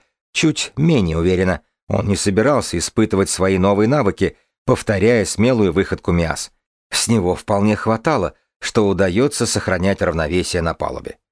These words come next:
Как и Миас, ему пришлось одной рукой придерживать шляпу с двумя хвостами. Она оказалась ему велика.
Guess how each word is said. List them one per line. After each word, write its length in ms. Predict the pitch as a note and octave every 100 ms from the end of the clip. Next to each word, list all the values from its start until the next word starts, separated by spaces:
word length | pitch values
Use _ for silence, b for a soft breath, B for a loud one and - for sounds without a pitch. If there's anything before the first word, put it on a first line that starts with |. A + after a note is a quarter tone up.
| _ _ _ _
Как 260 | - G#2 -
и 120 | G2
Миас, 440 | F2+ F2+ A#2 - - _ -
ему 240 | G2+ A2
пришлось 440 | A2 G2 - A2+ -
одной 320 | G#2 G2+ G#2
рукой 280 | G#2+ B2 A2+
придерживать 580 | G#2 F2 F2+ E2+ F#2+ G2
шляпу 440 | - E2+ - F#2+
с 80 | E2
двумя 260 | G2 G#2
хвостами. 600 | F#2+ A#2+ B2 - D3 F2+ - _ _ _ -
Она 240 | D3+ D3+
оказалась 580 | C#3 B2+ F#2+ G2+ A#2 -
ему 220 | D3 D3+
велика. 460 | D3 D3 C#3 F2+